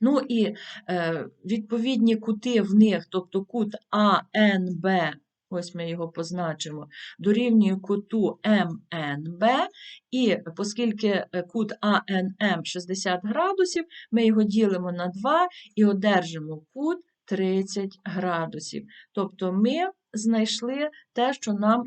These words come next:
треба було шукати. Отже, ми можемо зробити висновок, що і кут С К М,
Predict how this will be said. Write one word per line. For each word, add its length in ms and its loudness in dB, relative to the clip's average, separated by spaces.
треба 340 2
було 320 -2
шукати. 600 -6
Отже, 320 2
ми 80 -2
можемо 440 4
зробити 580 -2
висновок, 520 -4
що 300 -2
і 140 0
кут 460 -4
С 340 0
К 200 -6
М, 320 -2